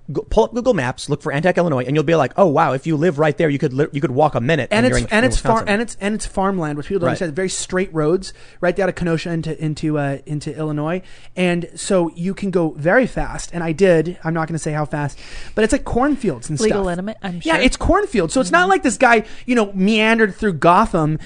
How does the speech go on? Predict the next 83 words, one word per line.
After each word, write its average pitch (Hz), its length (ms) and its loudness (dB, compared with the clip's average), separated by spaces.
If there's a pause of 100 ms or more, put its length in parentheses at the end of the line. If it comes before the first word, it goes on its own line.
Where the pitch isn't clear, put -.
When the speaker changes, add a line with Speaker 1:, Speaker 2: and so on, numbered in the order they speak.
(200)
Speaker 2:
and, 202 300 4
you 214 100 4
know, 190 140 6
had, 202 320 6
had 233 240 8
to, 247 60 8
like, 220 220 6
had 226 200 4
to, 233 60 6
like, 214 200 4 (380)
you 226 80 0
know, 185 120 0
cut 226 260 -2
the 202 60 -6
throat 220 220 0
of 170 100 -2
Joker 202 320 4
to 170 80 2
get 202 220 2
there 185 200 4
and 175 240 -2
somehow, 170 500 -2
you 196 80 -2
know, 151 220 -2 (220)
was 160 180 -6
the 156 80 -12
biggest 175 340 -2
villain 175 300 0
of 156 100 -4
them 151 140 -2
all. 175 280 2 (400)
This 427 140 -2
guy 349 140 6 (120)
literally 262 380 2
could 247 160 2
just, 240 180 0
I 247 40 4
mean, 247 100 6
like, 247 180 2
it's 254 140 4
close 311 320 2
enough 233 320 2
and 208 120 0
a 185 40 0
straight 220 380 -4
shot, 185 320 0
literally 208 260 2
straight, 180 460 0 (140)
Speaker 1:
Yeah. 117 120 -4
Speaker 2:
that 240 80 4
it's 240 80 0
just 311 120 -2
like, 285 140 -2
"Yeah, 339 120 2
I 370 80 6
could 311 140 -2
work 165 200 -2
in 165 60 -4
Kenosha. 156 240 -4
I, 214 140 0
I 254 40 -6
could, 214 180 -6
like, 214 140 -2
work 226 220 2
right 220 180 0
there." 254 220 -2
Speaker 1:
It's 127 140 -6
normal 185 260 0
for - 120 -8
them. 95 180 -6
It's 214 80 2
Speaker 2:
I 339 80 8
Speaker 1:
like, 285 80 6
Speaker 2:
went 302 140 4
Speaker 1:
it's - 60 -4
like 311 80 2
Speaker 2:
to - 60 -4
Speaker 1:
working 359 100 4
in 320 60 2
the 330 60 0
Speaker 2:
Antioch 262 240 6
Speaker 1:
suburbs. 208 140 -2
Speaker 2:
area, 196 380 2